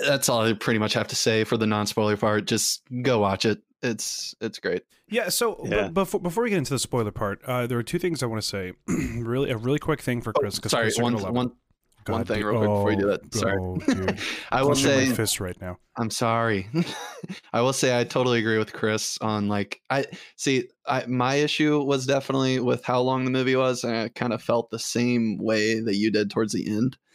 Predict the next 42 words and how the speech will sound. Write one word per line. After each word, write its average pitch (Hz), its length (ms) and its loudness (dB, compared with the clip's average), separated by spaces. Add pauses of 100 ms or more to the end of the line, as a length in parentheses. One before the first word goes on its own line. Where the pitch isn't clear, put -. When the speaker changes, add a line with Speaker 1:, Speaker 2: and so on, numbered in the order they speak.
(400)
Speaker 1:
And 120 160 4
I 123 100 2
think 160 300 2
that's 151 400 2
a 110 80 -4
more 113 280 4
of 117 100 4
an 117 100 4
issue 120 400 4
with 117 260 0
me 113 240 0
from 104 280 -4
being 104 200 2
in 107 140 0
the 92 40 -4
movie 101 280 -2
theater, 139 560 2
<laughs> - 60 -20
just - 260 0
because 127 180 2
how 113 260 4
uncomfortable 107 520 -2
I 101 80 2
get 101 220 0
in 110 140 0
movie 120 200 2
theaters, 135 420 0
and 113 80 -2
I 120 260 2
think 120 200 2
Speaker 2:
Yeah, 117 60 -4
Speaker 1:
my 110 120 0
Speaker 2:
le-, 156 140 2
Speaker 1:
opinion 117 260 0
would 151 80 2
have 160 40 2
Speaker 2:
less - 180 0
of - 40 -2
the 110 60 2
Speaker 1:
changed 107 220 0
Speaker 2:
movie. 104 180 -6
Speaker 1:
completely. 104 480 0